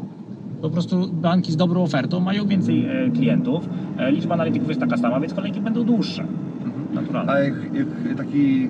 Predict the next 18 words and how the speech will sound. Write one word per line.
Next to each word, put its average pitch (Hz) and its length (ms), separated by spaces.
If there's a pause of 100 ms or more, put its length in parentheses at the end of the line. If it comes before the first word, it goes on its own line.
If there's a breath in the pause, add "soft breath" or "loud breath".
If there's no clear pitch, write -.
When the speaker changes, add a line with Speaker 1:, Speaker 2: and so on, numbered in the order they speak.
Speaker 2:
klient 135 260
jest 135 120
w - 20
stanie 123 400
zweryfikować, 120 480 (140)
e, 120 60
tego, 107 640 (120)
mm, 110 320
doradcę 110 420
w - 40
jakikolwiek - 400
sposób? - 220 (360 loud breath)
Czy - 60
sprawdzić 127 340
to - 60
w - 40
banku 131 380
albo 113 440